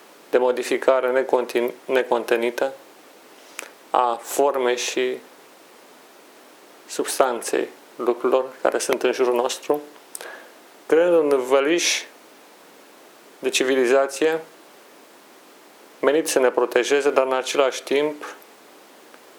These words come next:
atât de dinamic încât ne vulnerabilizează la maximum, cauzând o fragmentare la limita subsistenței.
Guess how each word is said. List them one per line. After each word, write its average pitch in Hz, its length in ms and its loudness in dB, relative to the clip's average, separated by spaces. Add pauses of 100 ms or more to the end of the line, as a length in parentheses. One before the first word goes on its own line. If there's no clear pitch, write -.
(320)
atât 143 280 2
de 135 100 2
dinamic 127 500 0
încât 131 480 -2
ne 123 540 2 (420)
vulnerabilizează 120 960 0
la 117 100 4
maximum, 139 560 -2 (1300)
cauzând 127 400 0
o 131 60 2
fragmentare 123 920 0 (1080)
la 120 120 4
limita 120 380 -2
subsistenței. 127 800 -6